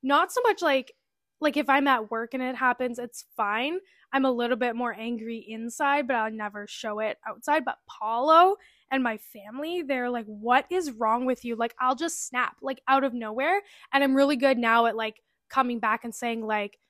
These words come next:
"I'm so sorry. I'm just, it's the day before my period and I'm just, like, crazy right now."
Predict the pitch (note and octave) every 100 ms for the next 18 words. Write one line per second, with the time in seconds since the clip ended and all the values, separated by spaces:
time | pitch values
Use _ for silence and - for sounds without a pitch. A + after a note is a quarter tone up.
0 | _ B3 G#3+ - A3+ G#3+ - G#3+ G#3+ G#3+
1 | G#3+ A3 G#3 - - B3+ - A3+ G#3+ A3+
2 | A3+ G#3+ G#3 A3 G#3+ G#3 G#3+ G#3 G3+ G#3
3 | A3+ - C3+ - _ _ _ - G#3+ A#3
4 | C4+ C#4 D#4 D4 E4+ F#4